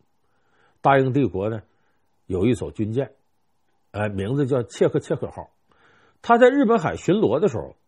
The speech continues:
突然发现海上呢，飘了一个橡皮艇。就赶紧呢向这橡皮艇开过去。一看呢，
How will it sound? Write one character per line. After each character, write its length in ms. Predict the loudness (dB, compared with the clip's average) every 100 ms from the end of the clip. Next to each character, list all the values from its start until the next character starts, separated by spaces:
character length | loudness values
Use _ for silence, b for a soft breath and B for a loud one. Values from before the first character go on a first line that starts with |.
| _
突 160 | 0
然 100 | 0
发 180 | 0 -2
现 160 | -2 -6
海 300 | -8 -14 -12
上 140 | -10
呢， 100 | -12 -12 _ _ _ _
飘 240 | -2 0
了 80 | 0
一 40 |
个 80 | -2
橡 240 | -4 -6 -6
皮 120 | -8
艇。 160 | -8 -20 _ _ _ _ _ _ _ _ _ _ _ _ _ _ _ _ _ _ _ _ _ _ _
就 120 | 4 6
赶 240 | 6 4
紧 220 | 2 -2
呢 120 | -4 -8 _ _ _ _ _ _ _
向 240 | 2 4
这 60 | 4
橡 220 | 0 2
皮 140 | 2
艇 280 | 0 -2 -12 -8
开 200 | -6 -4
过 120 | -6
去。 80 | -10 _ _ _ _
一 140 | 0 0
看 260 | 2 0
呢， 100 | 0